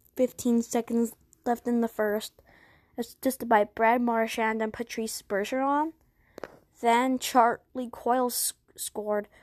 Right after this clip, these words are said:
with about sixteen minutes left in the period. And that was, uh, oh, an unass-, an unassisted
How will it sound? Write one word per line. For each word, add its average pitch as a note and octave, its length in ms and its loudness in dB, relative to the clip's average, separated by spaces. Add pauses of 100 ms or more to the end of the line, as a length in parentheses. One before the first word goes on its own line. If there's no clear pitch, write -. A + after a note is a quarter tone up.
(140)
with A3 160 -2
about G3+ 280 2
sixteen - 1400 0
minutes A3+ 360 -2
left G3+ 460 -2 (480)
in G#3 280 -2
the G3 100 -2
period. G3+ 580 -2 (1300)
And G#3+ 220 2
that G#3 100 4
was, G#3 220 -2
uh, A3+ 220 2 (200)
oh, A3+ 200 2
an G#3 260 -2
unass-, - 560 0 (260)
an G#3+ 220 4
unassisted A#3+ 1200 2